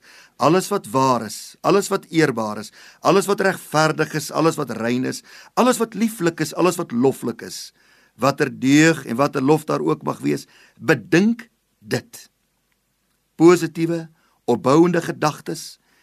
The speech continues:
het 'n heilsame uitwerking op 'n mens se binnewêreld. Dit skep nuwe verwagting en entoesiasme. Dit stimuleer 'n mens se binnewêreld. Dit maak 'n mens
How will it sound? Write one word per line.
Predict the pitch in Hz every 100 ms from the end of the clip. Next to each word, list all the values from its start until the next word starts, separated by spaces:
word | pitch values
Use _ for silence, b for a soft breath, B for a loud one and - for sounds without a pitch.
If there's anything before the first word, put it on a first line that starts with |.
| _ _
het | 113 139
'n | 135
heilsame | 220 226 - 151 139
uitwerking | 143 139 131 127 120 - 113 87 b b b
op | 110
'n | 143
mens | 127 143 156
se | 156 135
binnewêreld. | 131 135 113 110 107 92 _ _ _ _ _ _ _
Dit | 151
skep | - - 214 -
nuwe | - 156 226 202
verwagting | 190 156 156 175 - 143 120 - b b b _
en | 135 143
entoesiasme. | 139 139 139 113 101 135 - 95 92 - _ _ _ _
Dit | - 170
stimuleer | - 196 196 190 220 226
'n | 175
mens | 151 143
se | 147
binnewêreld. | 135 139 127 127 127 117 107
Dit | 104
maak | 139 190 185
'n | 170
mens | 165 156